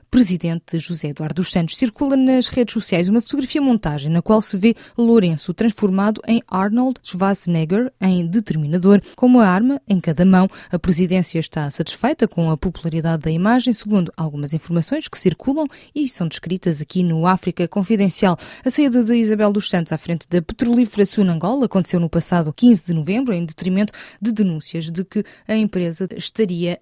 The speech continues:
a estagnar. O setor petrolífero angolano corre um rumor, descreve a publicação, de que a empresária teria contraído um empréstimo no valor de oitocentos milhões de dólares à Sonangol para investir no Candando, a cadeia de hipermercados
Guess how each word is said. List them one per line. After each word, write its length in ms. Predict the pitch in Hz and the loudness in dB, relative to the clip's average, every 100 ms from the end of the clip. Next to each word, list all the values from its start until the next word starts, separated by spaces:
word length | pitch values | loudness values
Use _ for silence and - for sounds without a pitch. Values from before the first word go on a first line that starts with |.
| _ | _
a 60 | 180 | -10
estagnar. 640 | 175 - 208 190 180 156 156 - - - - | -10 -4 -4 0 -2 -2 -6 -10 -20 -20 -10
O 100 | 160 | -6
setor 380 | - 165 175 160 | -4 -2 -4 -2
petrolífero 840 | 233 208 175 196 220 - 208 202 - - | -4 -4 -2 -2 -4 -4 -2 -2 -2 2
angolano 560 | 233 185 180 196 180 | 2 2 2 2 2
corre 320 | - 185 156 | 0 -2 0
um 40 | 185 | -6
rumor, 500 | - 233 233 302 349 | 2 4 6 2 -2
descreve 440 | - - 170 151 | -8 -4 -4 -2
a 20 | 156 | -6
publicação, 640 | 156 151 156 185 - 277 | -4 -6 -2 -2 0 -2
de 100 | 233 | -2
que 120 | - | -2
a 380 | 269 - - 285 | -4 -8 -12 -4
empresária 540 | 285 226 175 170 240 | -2 -2 -2 -2 -2
teria 320 | 254 185 175 175 | -4 -4 -2 0
contraído 540 | 233 - 170 175 226 | 0 0 -4 -2 0
um 20 | |
empréstimo 500 | 190 160 170 165 208 | 0 2 0 2 0
no 80 | 185 | 2
valor 320 | 160 165 196 | 0 0 0
de 120 | 180 | -2
oitocentos 720 | 185 196 - - 269 302 202 175 | 0 0 -2 -4 -2 -2 -2 0
milhões 420 | 175 175 247 156 | 2 4 4 2
de 100 | 170 | -2
dólares 480 | 165 160 240 202 160 | -2 0 0 0 -4
à 80 | |
Sonangol 540 | 147 - 160 165 185 202 - - _ | -8 -4 -2 2 2 2 -4 -20 _
para 160 | 196 | 0
investir 340 | 175 - 202 190 - _ | 0 -2 -2 -4 -10 _
no 120 | 214 | 2
Candando, 640 | - 185 165 185 202 190 185 - - | 2 0 2 4 4 2 -4 -10 -12
a 60 | 160 | -6
cadeia 380 | 160 156 165 | -4 -2 -4
de 240 | 147 160 175 | -4 -4 -4
hipermercados 540 | 175 - 160 156 - | -6 -4 -4 -4 0